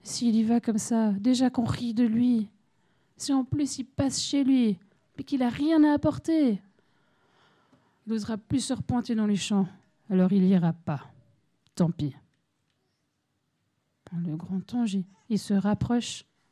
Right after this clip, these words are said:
Ça fait des bruits de plumes. Puis il lui dit, « Vas-y, tu verras. » Tu trouveras quelque chose. Mais si j'étais toi, j'irais.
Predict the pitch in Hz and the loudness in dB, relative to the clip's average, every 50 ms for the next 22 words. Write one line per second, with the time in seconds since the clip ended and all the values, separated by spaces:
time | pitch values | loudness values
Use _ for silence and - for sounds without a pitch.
0 | _ _ _ _ _ _ _ _ _ _ - - - 214 185 - 220 185 202 208 | _ _ _ _ _ _ _ _ _ _ -14 -10 -8 -8 -8 -8 -8 -6 -6 -2
1 | 185 180 196 208 247 226 - - - - - 220 233 240 233 208 190 185 165 - | 0 2 2 2 2 0 -2 -6 -10 -4 0 2 2 2 2 0 0 -2 -4 -6
2 | - _ _ _ _ _ _ _ _ _ _ _ _ _ _ _ _ _ _ _ | -14 _ _ _ _ _ _ _ _ _ _ _ _ _ _ _ _ _ _ _
3 | _ _ _ _ - - 220 214 202 220 226 226 196 208 226 226 202 190 214 214 | _ _ _ _ -6 -4 -2 0 2 2 0 0 0 -2 -2 0 0 2 2 2
4 | 220 196 185 196 202 196 175 - _ _ _ - - 208 180 196 208 208 196 202 | 2 0 0 -2 -2 -2 -4 -6 _ _ _ -10 -8 -4 -2 0 0 0 0 0
5 | 190 165 - - _ _ _ _ _ _ _ _ _ _ _ _ _ - - 233 | -2 -2 -6 -12 _ _ _ _ _ _ _ _ _ _ _ _ _ -12 -10 -8
6 | - - 247 233 214 196 202 190 196 185 175 - - 180 160 151 - - - _ | -4 -2 -2 0 0 0 0 -2 -2 -4 -6 -6 -6 -6 -6 -6 -8 -14 -20 _
7 | _ _ _ _ _ _ _ _ _ _ _ _ _ _ - 190 180 180 - - | _ _ _ _ _ _ _ _ _ _ _ _ _ _ -8 -6 -6 -4 -4 -6
8 | - - 277 262 226 220 233 - - 196 180 - 165 151 147 - _ _ _ _ | -6 -4 -2 -2 0 -2 -2 -2 -2 -4 -6 -6 -8 -10 -10 -10 _ _ _ _
9 | _ _ _ _ _ _ _ _ _ _ _ _ _ - 156 165 170 180 175 160 | _ _ _ _ _ _ _ _ _ _ _ _ _ -6 -2 -2 0 0 -2 -4
10 | 131 | -8